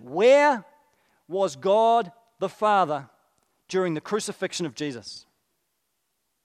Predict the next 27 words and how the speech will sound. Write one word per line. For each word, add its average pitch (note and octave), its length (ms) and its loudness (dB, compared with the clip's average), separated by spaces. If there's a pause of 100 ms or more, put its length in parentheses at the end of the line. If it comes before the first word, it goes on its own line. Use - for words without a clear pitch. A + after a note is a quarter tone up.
I G3 120 -2
think G3+ 180 -6
that F#3+ 120 -2
is E3 100 -8
one F#3 140 -4
of E3+ 40 -4
the E3+ 60 -4
most F3 220 -8
important A3+ 460 -6
questions F3+ 400 -6
you F3+ 60 -10
can E3 120 -6
ask E3 240 -6
about C3+ 180 -8
the - 60 -20
cross. - 280 -14 (280)
Where A#3 560 4
was E3 200 -8
God G3+ 340 0
the D#3 60 -6
Father F3 500 -2 (1080)
during F3+ 220 -2
the D3+ 60 -4
crucifixion D3+ 540 -10
of G#2+ 80 -16
Jesus? A#2 480 -12 (1300)
Now, D3 240 -8